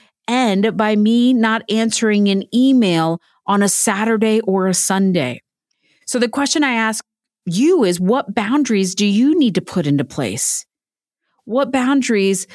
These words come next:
would be the most beneficial for your mental health? What boundaries will help you to stress less? Next,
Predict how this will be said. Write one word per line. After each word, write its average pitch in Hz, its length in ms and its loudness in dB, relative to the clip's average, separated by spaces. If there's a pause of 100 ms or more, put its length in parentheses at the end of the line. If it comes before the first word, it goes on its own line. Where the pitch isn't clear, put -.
(140)
would 208 200 -2
be 226 200 0
the 202 140 0
most 208 680 0
beneficial 226 880 0
for 190 240 -2
your 196 140 2
mental 196 500 0
health? 202 360 -2 (240)
What 190 360 -2
boundaries 208 680 0
will 202 180 0
help 240 540 -2
you 190 180 0
to 220 240 -2
stress - 800 -4 (120)
less? - 720 -6 (1000)
Next, 240 540 -4